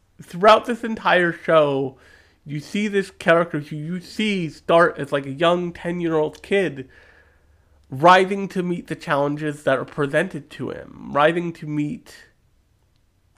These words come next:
mu-, rising to meet the world that is presented to him. And there's a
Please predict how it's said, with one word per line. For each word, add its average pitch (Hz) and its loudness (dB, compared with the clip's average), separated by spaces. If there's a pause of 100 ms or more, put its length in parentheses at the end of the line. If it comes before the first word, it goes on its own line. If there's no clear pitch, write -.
(1040)
mu-, 165 6
rising 190 4
to 190 -8
meet 185 -6
the 147 -4
world 147 -2
that 147 0
is 123 -10
presented 117 -12
to 123 -10
him. 110 -10
And 135 -6 (3250)
there's 190 2
a 185 4